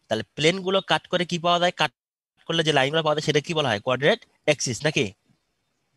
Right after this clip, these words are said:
coordinate axis, অর্থাৎ এই axis গুলো পাওয়া যাচ্ছে। তো এটা গেল মোটামুটি just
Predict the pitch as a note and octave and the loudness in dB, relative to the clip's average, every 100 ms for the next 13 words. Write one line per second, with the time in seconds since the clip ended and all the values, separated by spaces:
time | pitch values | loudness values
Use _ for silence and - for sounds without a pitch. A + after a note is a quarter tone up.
0 | _ _ _ _ _ _ _ _ _ - | _ _ _ _ _ _ _ _ _ -10
1 | A#2 B2 F3 A3 _ _ _ _ _ - | -8 -4 -4 -6 _ _ _ _ _ -4
2 | A#2 - G2+ A2 A#2 A#2+ A#2+ - A#2+ A2+ | -4 -6 -10 -8 -4 -2 -2 -4 -10 -10
3 | G#2+ F2+ E2+ - - _ _ - - - | -8 -10 -12 -18 -20 _ _ -20 -18 -18
4 | - - F3 E3+ G3+ F#3 F#3+ F3+ E3 E3 | -18 -14 -6 -2 2 2 2 0 0 -2
5 | E3 D#3 D#3+ | -2 -2 -4